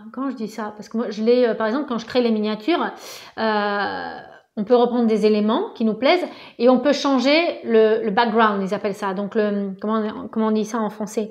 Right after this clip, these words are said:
Le, euh, ah, le fond, quoi. Vous voyez ? Vous pouvez remplacer par une étoile étoilée, par, euh, par des paillettes, par un fond blanc, par un fond bleu, par, voilà. Donc là,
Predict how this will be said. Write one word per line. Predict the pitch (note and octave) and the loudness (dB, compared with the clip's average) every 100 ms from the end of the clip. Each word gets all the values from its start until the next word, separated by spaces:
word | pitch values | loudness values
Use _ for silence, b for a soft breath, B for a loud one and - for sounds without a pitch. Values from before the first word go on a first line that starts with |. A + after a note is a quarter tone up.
| B B B | B B B
Le, | A#3+ A#3 A#3 | 2 6 8
euh, | A3+ A3 A3 G#3+ G#3 G#3 A3 A3+ _ - - | 6 6 2 2 0 -4 -8 -12 _ -14 2
ah, | D#4 F4+ | 4 6
le | B3 | 6
fond, | A#3+ G#4+ A#4+ | 6 6 6
quoi. | A3+ F#3+ - - _ _ _ _ _ _ | 6 2 -4 -18 _ _ _ _ _ _
Vous | - | -2
voyez ? | A3 D#4+ | 2 2
Vous | - - - _ | -2 -10 -20 _
pouvez | A3 | -4
remplacer | G#3 G#3+ G3+ | -2 -4 -4
par | G#3 | -4
une | F#3+ | -2
étoile | G3 G3+ C4 | -2 0 0
étoilée, | A3 G#3+ A3+ G#3+ G3+ B3+ A3 A3 | 0 0 -2 -4 0 2 4 2
par, | A3 G3+ F#3 | 2 -2 -4
euh, | G3+ G3 B B F#3+ | -4 -6 B B -8
par | F#3+ | -4
des | G3 | 0
paillettes, | B3 A#3 A3 A3+ A3 G#3 | 2 4 4 2 0 -4
par | G3+ | -4
un | G3 | -4
fond | B3+ A#3+ | -2 2
blanc, | A#3 A3+ | 2 2
par | A3+ | 0
un | G#3 | -2
fond | G3 A#3+ | -2 0
bleu, | A#3 A3 A3 | 4 6 4
par, | A3 F#3+ G#3+ - _ | 2 -2 -4 -12 _
voilà. | A#3 G#3 F#3 B B - | 0 0 -2 B B -6
Donc | A3+ C#4+ | -4 0
là, | D#4 | 2